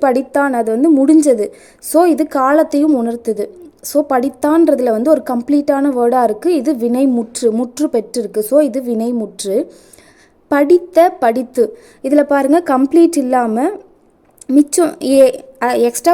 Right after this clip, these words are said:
ஒரு வார்த்தையை ஒரு எழுத்தை போட்டாதான் வந்து இது கம்ப்ளீட்டா ஆகும். So, இது எச்சம், இதுதான் வந்து எச்சம். படித்த, இது யார் படிச்சாங்க, எப்ப படிச்சாங்க,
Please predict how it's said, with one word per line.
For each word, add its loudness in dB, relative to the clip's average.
ஒரு 2
வார்த்தையை 0
ஒரு 2
எழுத்தை 2
போட்டாதான் 0
வந்து -4
இது -4
கம்ப்ளீட்டா -4
ஆகும். -6
So, -2
இது -2
எச்சம், -2
இதுதான் 2
வந்து -2
எச்சம். -2
படித்த, -4
இது -6
யார் 0
படிச்சாங்க, -2
எப்ப 0
படிச்சாங்க, -4